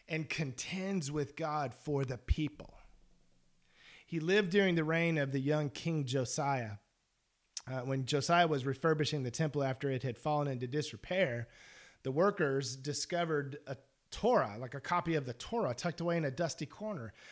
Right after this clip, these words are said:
I mean, imagine that. The Torah, the law of Moses, the Pentateuch, the first five books of the Bible had been largely lost to the people of Israel. When you think about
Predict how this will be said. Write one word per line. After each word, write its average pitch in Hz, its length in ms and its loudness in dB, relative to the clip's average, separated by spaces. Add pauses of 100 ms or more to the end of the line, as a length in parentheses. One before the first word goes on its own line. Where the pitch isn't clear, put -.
I 180 60 -8
mean, 190 80 2
imagine 202 520 2
that. 127 280 -6
The 147 80 0
Torah, 175 420 2
the 131 120 -2
law 180 300 2
of 175 100 2
Moses, 160 400 0
the 123 100 -6
Pentateuch, 147 640 -4
the 135 60 -8
first 175 420 -10 (340)
five 175 440 4
books 175 200 2
of 143 60 -8
the 139 80 -2
Bible 147 400 2
had 135 180 0
been 135 240 0
largely 160 440 2
lost 147 340 0
to 151 80 -4
the 131 80 -4
people 147 300 -2
of 127 100 -2
Israel. 123 540 -2 (600)
When 165 140 2
you 185 80 6
think 226 200 4
about 214 260 6